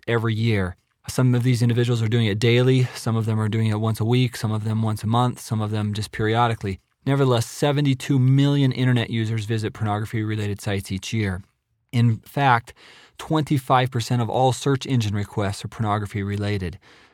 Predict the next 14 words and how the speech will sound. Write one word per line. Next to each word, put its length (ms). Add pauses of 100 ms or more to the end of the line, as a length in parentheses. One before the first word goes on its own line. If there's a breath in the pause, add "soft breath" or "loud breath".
(480 soft breath)
Every 240
day 220
in 80
the 80
United 400
States, 500
two 200
point 340
five 560
billion 420
emails 760 (420 soft breath)
are 160
sent 340
out 540